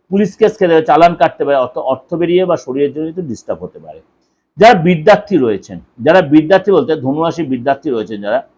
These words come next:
ইলেকট্রিক্যাল আইটেমের পেছনে আপনার খরচ হবে, ইলেকট্রিক্যাল আইটেমের পেছনে খরচ হবে, মোবাইল রিপেয়ারের পেছনে খরচ হবে, এই সময় কিন্তু আপনার স্থান চেঞ্জ হবে, হোস্টেল চেঞ্জ বলুন, মেস চেঞ্জ বলুন বা ডিপার্টমেন্ট চেঞ্জ বলুন, এগুলো কিন্তু আপনার হতে পারে।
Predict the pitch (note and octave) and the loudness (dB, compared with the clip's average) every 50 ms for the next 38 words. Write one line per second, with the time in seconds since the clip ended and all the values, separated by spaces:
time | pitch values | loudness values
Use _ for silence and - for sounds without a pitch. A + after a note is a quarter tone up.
0 | _ _ _ _ _ _ - E3 F#3 A3 A#3 A3+ - A#3+ A#3+ B3 A3+ F3 E3 D#3 | _ _ _ _ _ _ 0 4 4 4 4 2 0 2 4 4 4 4 2 -2
1 | E3+ G3 G3 F3 F#3+ E3+ F3+ D#3+ C3 C#3+ D#3+ - - - B2 A#2 G#2+ G2 - - | 0 -2 -4 -2 -4 -4 -2 -4 -2 -2 -4 -4 -4 -6 -6 -4 -4 -6 -8 -14
2 | D2+ D#2+ F2 F2 _ _ _ - C#3 D#3+ F#3 F3+ - - F#3+ F3+ G#3 F#3+ F3 C3+ | -16 -16 -16 -20 _ _ _ -2 0 2 2 0 -2 -6 -4 -2 0 2 2 2
3 | C#3 C3+ D#3+ D#3+ D#3+ F3 F3+ D#3+ - - D#3 D#3+ D#3+ E3 E3+ D#3+ E3+ F#3 F#3+ _ | 2 0 -6 -10 -8 -6 -8 -8 -4 -2 -2 -2 -2 -2 -4 -8 -8 -12 -14 _
4 | _ _ _ _ _ _ - D3+ D3+ D#3+ D#3+ E3+ G3+ G3+ F#3+ D#3 D#3 D#3 E3+ F3+ | _ _ _ _ _ _ -8 -2 2 2 6 6 6 6 6 6 2 2 4 4
5 | F3+ F3 F3+ E3+ F#3+ F#3+ F#3 - F3+ F3 F3+ F3+ F#3 F#3 E3+ E3+ F#3+ G#3+ - _ | 4 4 2 -2 -2 -2 -2 0 0 0 0 0 0 -2 0 0 -2 -6 -6 _
6 | _ _ _ _ - F#3+ F3+ G3 A#3+ A#3 G#3 G#3 F#3 F3+ D#3+ - - - - - | _ _ _ _ 0 0 4 4 4 4 4 2 2 2 0 0 0 -6 -8 -8
7 | _ - F#3 F#3+ G3 F3+ F3+ - D#3 C3 A2+ G#2 G2 F2+ F2+ F#2+ - C3+ D3+ D3+ | _ 2 2 4 4 2 -2 -4 -4 -4 -4 -6 -8 -8 -10 -10 -4 -4 -4 -4
8 | - - E3+ E3+ D#3+ E3 E3+ E3 D#3+ D#3 D3 D#3 D3 D#3 D3+ C#3 B2+ C#3 D3 - | -4 -6 -4 -4 -4 -4 -6 -6 -6 -2 -2 -2 -2 -2 -6 -8 -8 -8 -8 -8
9 | - _ - D#3 D3 D3 C3+ C#3 C#3 C#3 C#3 C3 B2 A#2+ A#2+ A#2+ A#2 - _ _ | -12 _ -12 -12 -10 -10 -6 -6 -6 -6 -6 -10 -4 -2 0 0 -2 -4 _ _
10 | _ _ _ _ _ C3 B2 D#3 D#3+ D#3 F#3+ F3+ F3+ F3 F3+ F3+ D#3+ C3 - F3 | _ _ _ _ _ -4 -2 -2 2 4 4 2 2 2 -2 -4 -4 -6 -8 -8
11 | E3+ E3 D#3+ D3+ D#3+ D#3 D#3 D#3 C#3 C#3 C#3 D3 D#3 D#3 D#3 D3+ E3 D#3 - G3 | -8 -6 -4 -4 -4 -4 -4 -6 -8 -8 -6 -6 -4 -6 -6 -4 -6 -6 -6 -6
12 | F3 F#2+ G#2+ G#2 - F2+ - _ E2+ D#2+ | -8 -8 -10 -14 -14 -14 -18 _ -20 _